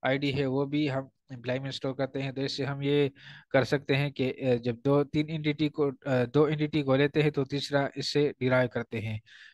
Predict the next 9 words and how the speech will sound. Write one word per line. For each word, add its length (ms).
For 100
example 340
एम्प्लॉय 320
का 140
लोकेशन 480
क्या 180
है, 240
एम्प्लॉय 340
का 200